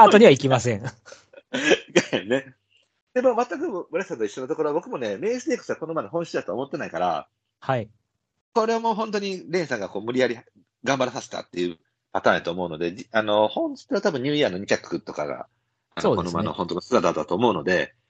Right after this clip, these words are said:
Speaker 2: うん。で、今、ね、最後も言ってたみたいに、その七歳なので、やっぱ間隔空けて、あの、レースさせてた方が、まあ、この馬にとっても今はええかもしれないので、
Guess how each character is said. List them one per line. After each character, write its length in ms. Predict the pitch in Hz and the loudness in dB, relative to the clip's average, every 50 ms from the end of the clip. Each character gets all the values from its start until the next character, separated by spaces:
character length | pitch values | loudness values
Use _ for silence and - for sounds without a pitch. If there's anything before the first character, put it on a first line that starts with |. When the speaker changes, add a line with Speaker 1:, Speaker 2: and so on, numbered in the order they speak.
| _ _ _ _ _ _ - | _ _ _ _ _ _ -14
Speaker 2:
う 60 | 120 | -12
ん。 100 | - - - | -12 -12 -8
で、 240 | - 147 156 156 151 | -2 0 2 2 4
今、 300 | 156 151 151 151 156 156 | 4 4 4 6 6 4
ね、 120 | 151 - - - _ _ _ _ - 175 | 2 0 -4 -10 _ _ _ _ -10 -8
最 160 | - - 139 | -2 -2 -2
後 80 | 131 113 | 0 0
も 60 | 104 | -4
言 80 | 104 92 | -6 -6
っ 20 | |
て 100 | - 95 | -6 -6
た 100 | - 90 | -4 -4
み 220 | 78 82 80 78 - | -6 -6 -10 -10 -8
た 140 | - 78 | -8 -8
い 40 | 76 | -8
に、 80 | 78 73 | -10 -10
そ 120 | - 87 | -10 -8
の 60 | 82 | -2
七 200 | 95 131 151 160 | 0 2 2 2
歳 180 | 151 - 117 82 | 2 0 -2 -2
な 100 | 78 80 | -2 -4
の 100 | 80 85 | -4 -2
で、 100 | 92 101 | -2 -2
や 60 | 87 | -2
っ 20 | 85 | -2
ぱ 120 | - - | -4 -2
間 180 | - - 170 175 | -2 -2 -2 -2
隔 100 | 196 190 | -2 -4
空 140 | 190 180 | -4 -2
け 100 | 175 170 | -2 -2
て、 320 | - - 127 120 107 - - _ _ _ _ | -2 0 0 0 0 -2 -6 _ _ _ _
あ 100 | - 104 | -10 -8
の、 300 | 98 92 90 90 87 92 | -6 -4 -4 -4 -2 0
レ 100 | 107 120 | 2 0
ー 40 | 101 | 0
ス 80 | - - | 0 -4
さ 120 | - 120 | -8 -6
せ 120 | - 143 | -6 -4
て 80 | 117 120 | -6 -4
た 100 | - 110 | -6 -6
方 220 | 101 - 104 95 90 | -6 -4 -2 -2 -2
が、 100 | 87 98 | -2 -4
ま 100 | 131 - | -4 -4
あ、 20 | |
こ 140 | - - 202 | -2 0 0
の 60 | 254 | 0
馬 100 | 302 311 | -2 -2
に 60 | 196 | -2
と 60 | 107 98 | -2 -2
っ 20 | |
て 100 | - 120 | -2 -4
も 120 | 104 92 87 | -4 -4 -6
今 140 | 95 110 123 | -4 -4 -2
は 80 | 107 | 0
え 60 | 92 | -2
え 40 | 104 | -2
か 120 | - 156 151 | -2 -2 -4
も 80 | 80 | -4
し 80 | - 85 | -6 -8
れ 100 | 95 90 | -8 -8
な 100 | 80 71 | -8 -10
い 40 | 67 | -12
の 80 | 69 | -8
で、 200 | 78 87 78 - | -6 -6 -6 -6